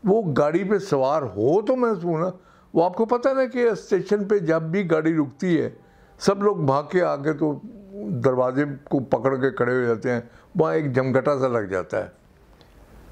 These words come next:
वो सब लोग वो, अब वो बच्चे को चढ़ने का मौका नहीं मिल रहा। मैं कह रहा हूँ, "गाड़ी रोको, गाड़ी रोको, गाड़ी रोको।" गाड़ी चलती जा रही है। इतने में वो टीटी का गार्ड का वो डब्बा आया, मैंने उसको कहा, "गाड़ी रोको।"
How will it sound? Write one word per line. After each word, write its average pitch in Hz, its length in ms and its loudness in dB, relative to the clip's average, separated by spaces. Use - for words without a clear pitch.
वो 190 100 6
सब 208 200 0
लोग 220 200 2
वो, 208 400 0
अब 190 60 0
वो 202 160 2
बच्चे 170 360 2
को 190 120 0
चढ़ने 190 380 2
का 160 120 2
मौका 135 340 0
नहीं 160 120 -2
मिल 151 160 0
रहा। 139 340 -2
मैं 147 280 -2
कह 165 80 2
रहा 170 120 2
हूँ, 165 160 -2
"गाड़ी 165 220 0
रोको, 180 560 0
गाड़ी 156 320 -2
रोको, 175 520 0
गाड़ी 147 320 0
रोको।" 165 460 -4
गाड़ी 139 240 2
चलती 156 420 0
जा 156 180 2
रही 151 220 0
है। 165 140 -6
इतने 151 260 0
में 143 80 2
वो 139 100 2
टीटी 139 460 0
का 143 120 2
गार्ड 120 420 0
का 131 40 4
वो 120 180 0
डब्बा 117 500 0
आया, 117 220 -4
मैंने 151 180 2
उसको 165 200 2
कहा, 160 140 2
"गाड़ी 165 380 0
रोको।" 165 520 0